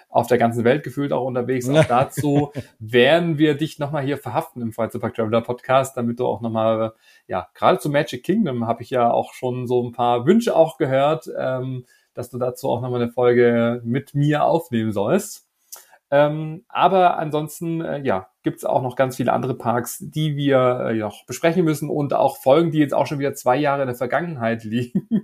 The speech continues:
Speaker 1: zu Parks. Also da müssen wir echt noch ein bisschen wieder Gas geben. Aber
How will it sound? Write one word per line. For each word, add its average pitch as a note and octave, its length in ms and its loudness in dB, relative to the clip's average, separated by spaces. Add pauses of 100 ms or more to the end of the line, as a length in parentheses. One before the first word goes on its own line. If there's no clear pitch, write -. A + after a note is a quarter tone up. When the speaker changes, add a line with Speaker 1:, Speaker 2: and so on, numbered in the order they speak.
(280)
Speaker 1:
zu F3 160 2
Parks. D3+ 460 4
Also C#3 140 0
da C#3 100 -2
müssen D#3 280 -6
wir - 80 -2
echt D#3 200 -4
noch D3+ 100 0
ein C#3+ 80 -4
bisschen C#3+ 480 -6
wieder C#3 220 6
Gas A#2+ 400 4
geben. A2+ 260 0
Aber A2+ 420 0